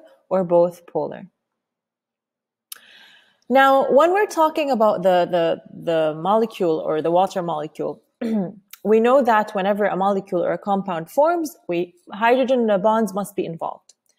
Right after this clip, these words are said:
So there are actually, uh, different kinds of bonds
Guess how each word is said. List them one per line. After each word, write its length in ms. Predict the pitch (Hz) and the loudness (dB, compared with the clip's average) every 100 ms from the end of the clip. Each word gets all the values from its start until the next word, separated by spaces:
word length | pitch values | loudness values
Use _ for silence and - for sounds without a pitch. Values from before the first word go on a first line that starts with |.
| _ _ _ _ _ | _ _ _ _ _
So 420 | - 220 190 190 190 | -4 2 4 4 2
there 160 | 220 | 0
are 160 | 226 - | 2 0
actually, 680 | 294 - 302 294 285 - - _ _ _ 170 | -2 -4 -2 -2 -2 -4 -10 _ _ _ -2
uh, 400 | 202 190 185 185 | 0 0 -2 -4
different 540 | 220 262 320 214 - | -6 -4 -4 -6 -10
kinds 380 | - 285 311 214 | -6 -4 -4 -4
of 160 | 180 | -4
bonds 460 | 165 160 160 202 | -4 -4 -4 -8